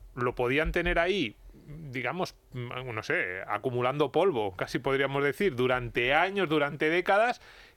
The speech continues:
el accionista podía decir, "No, no, si esta compañía vale más porque, eh, no tiene deuda, porque, o si la, la que tiene la podría pagar con la caja, porque tiene una, una solidez de balance brutal".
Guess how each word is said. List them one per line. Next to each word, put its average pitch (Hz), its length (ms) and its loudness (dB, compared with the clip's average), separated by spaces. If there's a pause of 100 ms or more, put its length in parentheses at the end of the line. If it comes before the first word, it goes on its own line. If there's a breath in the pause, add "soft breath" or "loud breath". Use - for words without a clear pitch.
(120)
el 151 140 0
accionista 156 800 2
podía 165 180 2
decir, 139 260 0
"No, 139 120 0
no, 185 120 0
si 185 120 -6
esta 147 160 -2
compañía 123 480 0
vale 165 280 4
más 208 520 0 (100)
porque, 131 380 0
eh, 113 280 -4
no 110 360 -6
tiene 143 320 0
deuda, 160 420 2
porque, 110 540 -2
o 107 80 -4
si 117 160 -4
la, 104 280 0
la 117 180 0
que 117 100 -2
tiene 120 200 0
la 151 140 2
podría 131 300 2
pagar 160 240 2
con 131 140 -2
la 107 120 0
caja, 175 400 0 (340 loud breath)
porque 123 280 -2
tiene 123 200 -4
una, 139 260 0
una 127 640 -4
solidez 135 460 0
de 135 80 2
balance 139 380 2
brutal". 170 400 0